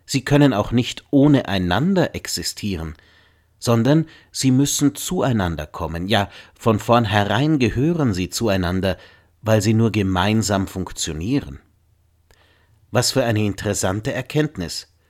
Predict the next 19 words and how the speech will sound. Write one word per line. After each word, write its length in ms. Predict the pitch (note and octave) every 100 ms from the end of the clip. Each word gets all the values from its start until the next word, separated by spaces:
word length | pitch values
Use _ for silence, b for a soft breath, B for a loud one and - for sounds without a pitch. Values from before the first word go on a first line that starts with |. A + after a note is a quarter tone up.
| _ _ _ -
Und 240 | C3+ G#2+
was 160 | G#2 -
für 140 | -
eine 180 | G#2 F#2+
hilfreiche 880 | F2 B2 F3+ - - F2+ F2 - -
Erkenntnis. 800 | D#2 - E2 D2 - C#2+ - - _ _ _ _ _ _ _ _ _ -
Ich 120 | -
glaube, 320 | F#3+ A3+ A#3
es 220 | D3 -
wäre 220 | B2+ A2
sinnvoll, 600 | F2 E2+ G2 G2+ B2 C#3 D3+
sich 320 | D3+ - -
einmal 400 | C3+ C#3 B2+ G#2+
wieder 300 | B2 C3+ B2+
diese 340 | A2+ A2+ A2
vier 400 | G2+ - D3+ F3
Kardinaltugenden, 1300 | F3 B2+ A2 F#2+ F2+ E2 G2+ G2+ B2+ B2 C3+ B2+ C#3 C3 B B B B
wie 180 | - A2
sie 320 | F#2 G2 F2+